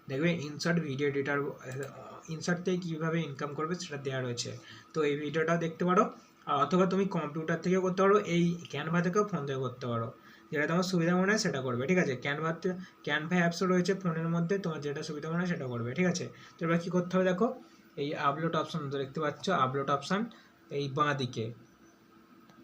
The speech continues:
ওকে, তো এই আপলোড অপশনে ক্লিক করতে হবে। আপলোড অপশনে ক্লিক করলে আপলোড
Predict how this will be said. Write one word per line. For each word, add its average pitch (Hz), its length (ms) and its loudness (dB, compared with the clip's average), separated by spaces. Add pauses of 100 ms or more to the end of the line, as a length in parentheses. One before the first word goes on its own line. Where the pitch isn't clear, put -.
(200)
ওকে, 139 220 -2 (480)
তো 131 160 -4
এই 131 180 -4
আপলোড 147 380 -2
অপশনে 131 300 -4
ক্লিক 123 320 -4
করতে 120 300 -6
হবে। 131 220 0 (920)
আপলোড 139 260 -2
অপশনে 147 300 -4
ক্লিক 147 260 -6
করলে 151 200 -2
আপলোড 131 420 -2